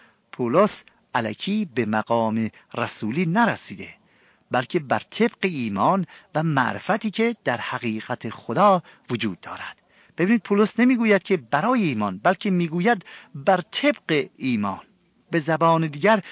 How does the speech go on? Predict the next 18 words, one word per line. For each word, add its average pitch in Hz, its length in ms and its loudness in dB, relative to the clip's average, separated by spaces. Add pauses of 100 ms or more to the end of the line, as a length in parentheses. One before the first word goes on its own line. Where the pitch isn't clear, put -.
(240)
تأکید 226 600 -2
او 185 240 2 (260)
بر 175 280 2
ایمان 180 640 4 (280)
عملی 120 380 0
میباشه، 104 580 -6 (260)
ایمانی 214 520 2
که 220 180 -2
در 175 180 2
زندگی 160 560 -2
هر 220 300 0
شخص - 440 -4
مؤمن 170 500 0 (300)
نه 185 160 2
در 285 180 4
گفتار 196 600 2 (560)
بلکه 139 300 -4
در 135 260 -4